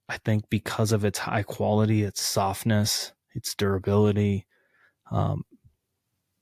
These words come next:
and price-wise, that's just, is the popular pick. It's a, it's more readily available than some of those other kinds of wool. Yeah, so, so there you have it.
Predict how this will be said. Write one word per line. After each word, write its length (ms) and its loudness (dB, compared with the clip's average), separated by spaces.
and 180 -8
price-wise, 640 -2
that's 140 0
just, 260 -4
is 180 -2
the 120 0
popular 520 -4
pick. 500 -4
It's 180 -6
a, 100 -2
it's 200 -10
more 320 2
readily 460 2
available 640 0
than 100 0
some 220 2
of 40 6
those 140 4
other 200 2
kinds 360 0
of 140 -2
wool. 280 2
Yeah, 200 2
so, 380 0
so 100 -4
there 200 2
you 160 2
have 360 -2
it. 260 -2